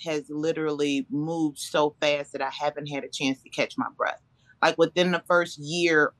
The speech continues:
I think, is when I was doing laugh tracks. Um, then the whole thing with my,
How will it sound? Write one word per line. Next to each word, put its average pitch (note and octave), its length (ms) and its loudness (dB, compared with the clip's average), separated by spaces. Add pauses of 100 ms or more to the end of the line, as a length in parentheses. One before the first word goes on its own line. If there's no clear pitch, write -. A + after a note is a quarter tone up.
I D3 80 2
think, D3 360 0
is C#3+ 180 -2
when D3 140 0
I C#3 100 4
was C3+ 180 -6
doing C#3+ 420 -2
laugh C#3 300 -2
tracks. - 560 -8 (380)
Um, C3+ 460 6
then C#3+ 380 4
the D3 100 2
whole D3+ 220 -2
thing D3+ 220 2
with C#3+ 120 -2
my, D3+ 120 -2